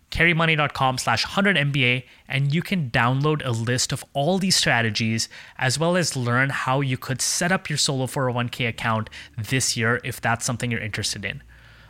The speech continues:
But I encourage you to read more on this topic, and if you are a business owner, do whatever you can this year to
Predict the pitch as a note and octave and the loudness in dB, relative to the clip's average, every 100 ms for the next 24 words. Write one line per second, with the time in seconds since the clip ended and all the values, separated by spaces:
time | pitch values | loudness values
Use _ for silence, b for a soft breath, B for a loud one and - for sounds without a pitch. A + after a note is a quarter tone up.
0 | B - F3 E3+ - D3+ D#3 - F3 F3+ | B 0 0 0 0 0 0 2 2 2
1 | F#3 F#3 - A#2+ B2 D3+ C#3+ C#3+ C#3+ C#3+ | 2 0 -2 -2 0 0 0 0 0 0
2 | - B2 - A#2 A2+ - B B D3+ E3 | 0 0 0 0 -2 -6 B B -2 0
3 | F3 D#3 E3+ E3 D3 A2+ B2 C#3 C3+ - | 0 0 2 2 0 0 -2 0 0 0
4 | A#2+ A#2 A#2 A#2+ B B - F#3+ E3 D#3+ | 0 -2 -2 -6 B B -4 0 2 2
5 | E3 F3 F3+ - C3 C#3 C#3 C3+ - A#2 | 2 0 -4 -4 -2 -2 0 -2 -2 -2
6 | A#2+ | -2